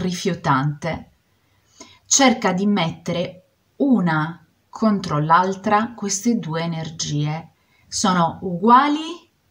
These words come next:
ed opposte, quindi si annullano. L'energia che avrebbe voluto spendere all'inizio per soddisfare le necessità la spende per inibire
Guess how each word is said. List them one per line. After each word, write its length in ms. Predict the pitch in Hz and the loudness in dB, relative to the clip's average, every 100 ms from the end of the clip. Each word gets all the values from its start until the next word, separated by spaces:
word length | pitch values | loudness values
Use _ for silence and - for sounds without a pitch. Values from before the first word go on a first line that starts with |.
| _ | _
ed 200 | - 196 185 | -4 0 0
opposte, 880 | 180 - 147 147 - 175 208 - - | -2 -6 -4 -4 -6 -6 -8 -10 -20
quindi 300 | - 220 220 | 0 2 4
si 180 | 247 262 | 4 4
annullano. 800 | 247 202 151 147 147 151 170 - _ _ _ _ _ - - - - | 6 6 4 0 0 0 -4 -10 _ _ _ _ _ -20 -20 -18 -2
L'energia 680 | 214 254 277 277 233 339 - | 6 8 10 8 6 4 6
che 100 | 240 | 4
avrebbe 380 | 214 285 226 | 4 4 6
voluto 640 | 202 214 285 262 170 165 160 | 4 4 2 0 -2 -2 -4
spendere 1080 | - - 240 233 175 156 151 151 156 - _ | -6 0 4 4 4 0 -2 -2 -4 -10 _
all'inizio 1000 | 143 135 202 247 208 - - 165 165 - _ _ _ _ | -6 0 8 8 8 2 -6 -4 -6 -10 _ _ _ _
per 140 | 147 | -4
soddisfare 840 | - 262 254 202 - - 180 170 160 | 0 4 4 4 2 2 4 2 2
le 120 | 160 | -2
necessità 580 | 151 - 156 190 185 208 | -4 -4 -4 -4 0 2
la 160 | 165 | 2
spende 540 | 160 - - 254 233 196 | 2 2 6 8 8 6
per 360 | 202 170 - - | 0 -2 -4 4
inibire 1120 | 247 233 196 156 156 220 233 160 156 151 - | 8 10 8 2 4 6 8 6 2 0 -6